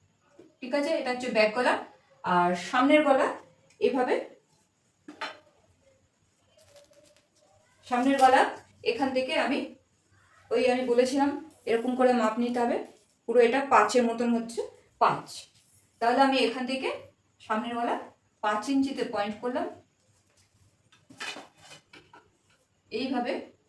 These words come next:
এটা হচ্ছে পাঁচ ইঞ্চি, এখানটা পাঁচ ইঞ্চি, আর এটা হচ্ছে এক ইঞ্চি, এটা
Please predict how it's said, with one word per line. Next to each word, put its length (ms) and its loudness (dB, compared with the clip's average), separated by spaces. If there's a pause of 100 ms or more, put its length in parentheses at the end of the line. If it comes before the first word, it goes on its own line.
(4000)
এটা 200 -6
হচ্ছে 200 -4 (1700)
পাঁচ 180 2 (100)
ইঞ্চি, 240 -8 (960)
এখানটা 340 -6 (120)
পাঁচ 140 0 (100)
ইঞ্চি, 200 -12 (420)
আর 80 2 (100)
এটা 180 0
হচ্ছে 200 -4 (160)
এক 160 -6
ইঞ্চি, 240 -6 (2000)
এটা 120 -6